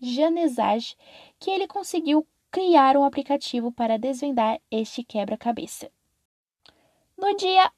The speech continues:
onze de dezembro de dois mil e vinte, o F B I confirmou que a mensagem foi decifrada corretamente e afirmou também que a investigação continua em andamento.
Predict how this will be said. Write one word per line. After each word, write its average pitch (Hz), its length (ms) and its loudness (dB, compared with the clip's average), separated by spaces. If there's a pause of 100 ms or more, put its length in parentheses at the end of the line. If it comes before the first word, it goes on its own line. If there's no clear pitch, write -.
(120)
onze 453 340 0
de 381 120 -2
dezembro 262 540 0
de 240 120 -6
dois 247 240 -2
mil 320 140 2
e 320 80 4
vinte, 233 480 -4 (340)
o 302 140 6
F 370 220 6
B 330 220 2
I 320 40 0
confirmou 349 640 -2 (220)
que - 140 -2
a 359 40 2
mensagem 277 600 2
foi 254 240 -4
decifrada 262 840 0
corretamente 247 960 -6 (240)
e 233 140 0
afirmou 262 400 0
também 277 380 -2 (280)
que - 120 2
a - 20 6
investigação 320 720 2
continua 285 420 -4
em 269 100 -2
andamento. 254 640 -2